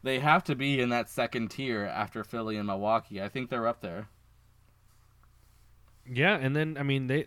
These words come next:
Speaker 2: they're in the conference that, that can, that can easily be taken advantage of. If you start off hot, you gotta, i-, if you get a roll on, you have a really good shot at making playoffs in the East 'cause it's, I mean, it's wide open for everybody.
Speaker 1: Mm-hmm. Yeah, yeah, absolutely.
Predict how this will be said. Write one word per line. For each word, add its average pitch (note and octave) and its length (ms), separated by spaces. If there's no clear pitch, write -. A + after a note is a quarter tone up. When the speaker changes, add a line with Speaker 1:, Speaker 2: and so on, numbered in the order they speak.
Speaker 2:
they're C3 240
in E3 140
the F3 100
conference D3+ 400
that, A#2 240
that B2 200
can, A2+ 260
that A#2+ 100
can C3+ 140
easily C#3+ 340
be B2 160
taken B2 280
advantage A2 480
of. G2 180
If G#2 40
you G#2+ 140
start B2+ 280
off A#2 160
hot, A#2 280
you A#2 200
gotta, A#2 480
i-, C3 180
if C3+ 160
you D#3+ 80
get F3+ 180
a D#3+ 80
roll C#3 400
on, F3 380
you B2+ 200
have C3+ 100
a A2 80
really C#3 320
good A#2+ 180
shot A2+ 240
at G#2+ 80
making G#2 240
playoffs G#2 380
in G#2 80
the G2+ 80
East G#2+ 320
'cause G#2 160
it's, G#2 140
I A#2+ 40
mean, A2+ 140
it's A2 100
wide A#2+ 200
open G#2 280
for G2+ 80
everybody. G2+ 320
Speaker 1:
Mm-hmm. G#2 320
Yeah, G2+ 300
yeah, G#2 360
absolutely. F#2+ 760